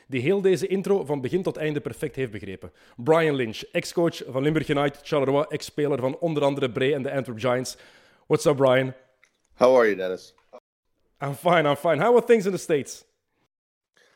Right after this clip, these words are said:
Speaker 2: Everything's good, man. It's quiet. It's doing, uh, good weather. No complaints here.
Speaker 1: <laughs> How have you been coping with all the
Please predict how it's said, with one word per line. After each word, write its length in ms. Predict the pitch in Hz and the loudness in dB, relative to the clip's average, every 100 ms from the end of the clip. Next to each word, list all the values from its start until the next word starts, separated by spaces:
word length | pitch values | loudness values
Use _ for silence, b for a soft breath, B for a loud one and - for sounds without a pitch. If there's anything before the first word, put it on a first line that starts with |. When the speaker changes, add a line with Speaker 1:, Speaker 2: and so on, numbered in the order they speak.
| _ _ _ | _ _ _
Speaker 2:
Everything's 400 | - 131 143 151 | -4 -2 2 6
good, 120 | 143 95 | 6 4
man. 180 | 95 | -4
It's 120 | 92 - | -6 0
quiet. 400 | 120 123 135 - _ _ | 4 6 6 2 _ _
It's 140 | - - | -20 -8
doing, 180 | 110 110 | -4 0
uh, 300 | 107 104 104 - | 2 0 -2 -8
good 140 | - 104 | -8 0
weather. 460 | 113 117 123 117 _ _ - | 2 4 2 -2 _ _ -8
No 140 | 107 | -6
complaints 440 | 104 92 101 90 | -8 -4 -2 -2
here. 220 | - 85 76 _ _ _ _ - | -4 -8 -8 _ _ _ _ -14
Speaker 1:
<laughs> 520 | 131 143 - - - | -12 -14 -18 -20 0
How 200 | 156 175 | 4 6
have 120 | 151 | 6
you 120 | 175 | 4
been 180 | 160 151 | 2 4
coping 360 | 165 170 165 147 | 6 6 6 2
with 140 | 143 | 4
all 200 | 139 139 | 4 4
the 260 | 139 135 | 6 4